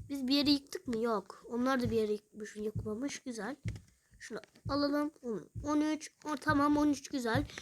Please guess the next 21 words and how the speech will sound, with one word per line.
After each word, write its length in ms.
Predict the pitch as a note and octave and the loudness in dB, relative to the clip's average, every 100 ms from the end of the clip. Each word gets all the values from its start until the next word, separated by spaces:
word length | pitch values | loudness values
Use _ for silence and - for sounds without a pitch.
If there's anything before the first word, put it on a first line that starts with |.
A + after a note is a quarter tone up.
| - | -10
On 120 | - D4 | 0 0
üç 160 | C#4+ | 0
güzeldir. 400 | C#4 B3 A3 B3 | -2 2 2 2
Şunu 320 | C#4+ C4 A3+ - | 0 0 0 2
alalım 360 | D4 D#4+ E4+ | 4 6 6
tipi. 480 | E4 - - F4+ F4+ - - - _ _ - | 4 -2 4 6 8 4 -4 -14 _ _ -6
Heh. 220 | G#3+ - - - - _ _ _ _ _ - | -6 -6 -12 -14 -18 _ _ _ _ _ -8
Yes. 440 | G3 G#3+ - - - | -8 -8 -12 -18 -2
O 120 | B3 | 2
benim. 280 | C4 D4 D4+ - - _ - B3 | 4 4 0 -6 -20 _ -10 -2
Alıyorum. 680 | A#3+ C4+ C#4+ D#4 D#4+ E4 E4 - - - _ | 2 4 4 4 6 4 0 -10 -20 -20 _
Golümü 540 | C4+ C4 C#4 D4 D4 | 2 6 6 6 6
ve 240 | C4 C#4+ C#4+ | 6 6 4
attım. 1600 | - B3 B3 B3 B3 B3 B3 - - - - D#4+ C4 G#3+ F#3 F#3 | 4 4 6 8 6 6 4 -2 -20 -12 6 8 10 8 0 -6
Otuz 400 | - - - A#3 | -10 -10 -8 -2
bir. 400 | B3 C#4+ A#3+ G3 - - - _ - - - - - _ - | 2 4 4 -2 -8 -18 -20 _ -12 -12 -18 -18 -20 _ -2
Güzel. 300 | C#4+ C4 C#4+ - _ | 4 4 4 -2 _
Güzel. 280 | C4 A#3 A#3+ - | -2 -2 -2 -4
Vallahi 360 | A#3+ A#3+ A3 A#3 | -2 2 4 2
güzel. 240 | A3+ G3+ F3+ - _ _ _ _ _ _ _ _ _ _ _ _ _ _ _ | 2 -2 -6 -14 _ _ _ _ _ _ _ _ _ _ _ _ _ _ _
At, 220 | B3+ - | -8 -8